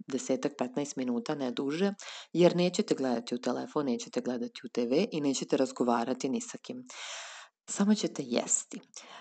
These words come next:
Za to vreme potpuno se posvetite tom, e, tom malom ritualu i toj aktivnosti i obraćajte pažnju na sve što se dešava.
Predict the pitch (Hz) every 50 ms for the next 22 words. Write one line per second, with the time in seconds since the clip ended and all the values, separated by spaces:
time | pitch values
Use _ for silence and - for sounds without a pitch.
0 | - - _ _ _ _ _ _ _ _ _ _ _ _ _ 151 151 151 156 -
1 | 240 262 247 214 190 180 175 175 185 196 190 196 - - 170 170 165 - - -
2 | 233 226 220 208 185 - - 156 - - 143 - - - 135 139 143 147 143 -
3 | 135 - - 143 139 - - 156 156 156 143 143 131 123 - - - - - _
4 | _ _ _ _ _ 127 127 123 123 127 127 123 131 139 - - - - - -
5 | 175 196 185 165 156 165 170 156 143 135 127 120 - - 139 127 123 127 131 131
6 | 147 147 143 - 143 135 135 - - 139 - - - - 151 143 120 131 143 156
7 | 156 - - 185 170 175 - 156 - - - - 147 151 160 175 220 240 240 240
8 | 240 - 165 147 - - - 135 - - - _ - 165 156 156 160 160 170 180
9 | 185 175 175 165 160 156 147 139 139 147 147 156 156 - - - - - - -
10 | - - 135 127 113 - - - 143 139 139 139 143 - - - - - 156 147
11 | - - 147 135 - - - - - - - - - - -